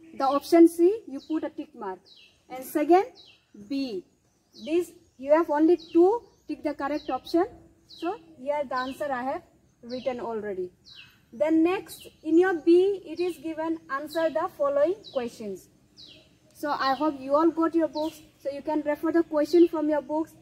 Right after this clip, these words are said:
and write it in your copy. Here I have written only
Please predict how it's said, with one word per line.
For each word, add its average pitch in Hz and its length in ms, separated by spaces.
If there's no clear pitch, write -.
and 262 240
write 294 360
it - 200
in 285 80
your 302 120
copy. 240 260
Here 294 320
I 269 160
have 302 180
written 294 320
only 277 240